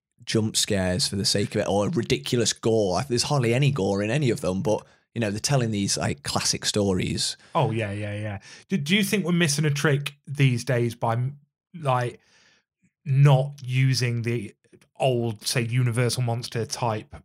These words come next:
Speaker 2: monsters more? You know, like, y-, you're going back to, like, your, your twenties, aren't you? Your nineteen twenties
Speaker 1: Yeah.
Speaker 2: type. So y-, your Frankenstein, your Frankenstein monster, your werewolves. Do you think we're missing out on a trick by not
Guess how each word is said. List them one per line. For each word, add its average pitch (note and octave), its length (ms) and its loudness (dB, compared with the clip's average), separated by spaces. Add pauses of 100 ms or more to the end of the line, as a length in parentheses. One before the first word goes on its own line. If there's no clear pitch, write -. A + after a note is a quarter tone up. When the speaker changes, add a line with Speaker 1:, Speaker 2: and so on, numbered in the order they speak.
(480)
Speaker 2:
monsters C3 560 2
more? A2 480 0
You C#3+ 100 -2
know, B2 100 2
like, A#2+ 180 -2
y-, B2 140 -12
you're A#2+ 180 -4
going A#2+ 260 -2
back G#2+ 180 -10
to, - 140 -14
like, G2 160 -12
your, A2+ 240 -6
your G2+ 120 -10
twenties, G2+ 420 -4
aren't G2+ 140 -6
you? F#2+ 60 -8
Your G#2 80 -8
nineteen G2+ 260 -8
twenties G#2+ 440 -6
Speaker 1:
Yeah. G2 360 2
Speaker 2:
type. - 80 -2 (340)
So D3 140 4
y-, C#3 60 8
your B2+ 280 0
Frankenstein, B2+ 840 0
your A#2 140 -4 (280)
Frankenstein C#3+ 460 2
monster, A#2+ 640 0
your A2 260 0
werewolves. A#2 600 0
Do D#3 60 -2
you C#3+ 60 4
think D3+ 140 0
we're C#3 80 2
missing D3+ 180 0
out C#3+ 80 4
on C#3 60 4
a - 20 -4
trick D3 220 -2
by B2+ 120 2
not C3 340 0